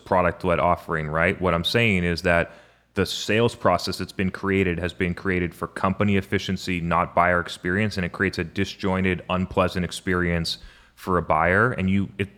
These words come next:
it makes business sense to fix this. You literally lose a bunch of deals because of the way that you're doing it.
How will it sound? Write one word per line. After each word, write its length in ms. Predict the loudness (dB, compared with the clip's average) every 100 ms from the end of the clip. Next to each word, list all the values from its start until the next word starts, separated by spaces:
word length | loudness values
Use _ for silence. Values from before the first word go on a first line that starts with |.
| _
it 120 | -2 0
makes 200 | 0 0
business 400 | 0 2 0 0
sense 240 | -2 -2
to 100 | -6
fix 300 | -2 -2 -2
this. 180 | -8 -4
You 180 | -2 0
literally 440 | 2 4 4 2
lose 200 | 2 0
a 60 | 2
bunch 220 | 0 0
of 80 | -2
deals 260 | 0 0
because 240 | -4 -6 -2
of 80 |
the 60 | 0
way 100 | 0
that 120 | 0
you're 120 | -4
doing 260 | -2 0 2
it. 200 | 2